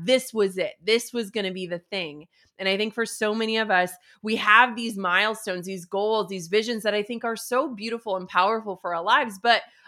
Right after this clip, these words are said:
a lot of times when we achieve them, if we get really honest, we find ourselves in these moments of, like, "Is this it? Is this what I thought it was gonna be? This doesn't feel how I thought it was going to." And so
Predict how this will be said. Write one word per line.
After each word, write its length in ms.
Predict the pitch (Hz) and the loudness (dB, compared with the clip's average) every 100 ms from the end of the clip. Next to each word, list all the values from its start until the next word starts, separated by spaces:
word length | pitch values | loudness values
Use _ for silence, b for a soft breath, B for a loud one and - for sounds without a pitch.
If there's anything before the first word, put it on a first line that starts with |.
| 202 | 0
a 80 | 202 | 6
lot 180 | 233 | 8
of 80 | 262 | 8
times 220 | 277 220 | 2 -2
when 100 | 208 | -2
we 120 | 202 180 | -2 -2
achieve 320 | 180 202 196 | -4 -8 -6
them, 140 | 233 | -4
if 120 | 214 | -4
we 100 | 208 | -6
get 220 | 190 180 170 | -2 -2 -2
really 380 | 175 190 202 | 0 0 0
honest, 500 | 165 160 185 285 - - b | -2 -2 -2 -2 -4 -16 b
we 120 | 226 | -6
find 260 | 226 214 240 | 0 0 2
ourselves 340 | 262 247 220 | -2 -2 -2
in 100 | 214 | -2
these 200 | 196 170 | -6 -4
moments 360 | 165 185 254 220 | -2 0 0 -4
of, 120 | 180 | -4
like, 340 | 175 160 160 _ _ - | -2 -2 -4 _ _ 0
"Is 260 | 202 180 | 0 2
this 480 | 185 285 285 - - _ _ _ - | 2 0 -2 -14 -20 _ _ _ -2
it? 260 | 190 403 - - _ _ _ | 0 0 -4 -20 _ _ _
Is 160 | 226 202 | 0 4
this 280 | 254 - - | 2 2 -2
what 140 | 254 | 2
I 120 | 214 | 2
thought 300 | 220 180 202 | 0 0 2
it 100 | 277 | 2
was 180 | 302 277 | -2 -8
gonna 160 | 294 302 | -8 -6
be? 260 | 294 269 | -2 -4
This 240 | 208 226 - | -2 -4 2
doesn't 400 | 262 254 214 - | 0 0 -8 -8
feel 280 | 240 240 233 | -4 -4 0
how 140 | 202 | 0
I 100 | 185 | 0
thought 220 | 196 190 | 2 0
it 100 | 156 | 0
was 160 | 185 - | -6 -8
going 280 | 185 190 214 | -6 -6 -8
to." 240 | 180 160 | -10 -6
And 220 | 113 208 | -6 -6
so 340 | - 226 196 | -2 2 4